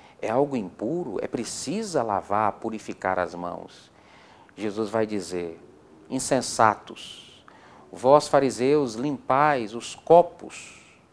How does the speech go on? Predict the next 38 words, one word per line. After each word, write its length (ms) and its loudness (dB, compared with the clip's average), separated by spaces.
por 140 4
fora 420 4
e 100 0
os 160 -2
pratos 520 0
também, 500 -6
mas 220 2
o 40 -6
interior 640 -2
está 240 -8
repleto 520 -6
de 120 -12
sujeira." 640 -14
Aqui 260 -2
está, 420 -4
minha 120 -12
gente, 320 -12
o 40 -10
nosso 440 -6
interior. 840 -6
Às 180 4
vezes 280 2
a 40 2
gente 220 -4
se 140 -6
preocupa 520 -2
muito 440 -8
com 160 -8
o 80 -6
externo, 680 -6
não 80 -10
é 40 -8
verdade? 520 -6
Com 140 0
o 40 -8
que 80 -16
está 240 -6
fora. 580 -4